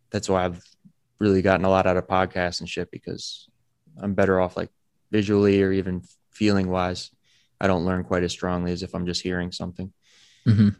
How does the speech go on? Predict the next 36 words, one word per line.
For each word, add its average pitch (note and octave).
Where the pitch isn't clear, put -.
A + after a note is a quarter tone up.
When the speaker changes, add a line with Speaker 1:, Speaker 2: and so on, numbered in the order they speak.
Speaker 1:
Yeah. E2
Speaker 2:
S-, -
so -
what's C3
your, C3
uh, G2+
what's B2+
your C#3
podcast G#2+
about? G#2+
I A2
th-, A2
I A2
mean, A2+
you A2+
mentioned G#2+
it G2+
a E2+
little F#2+
bit F#2+
ago, G2
but -
can A2
you G#2+
give A2
me, G2+
like, G2
a G2+
rundown? G#2
Like, -
how -
would G#2+
you G#2
pitch -
it? -
Speaker 1:
Um, E3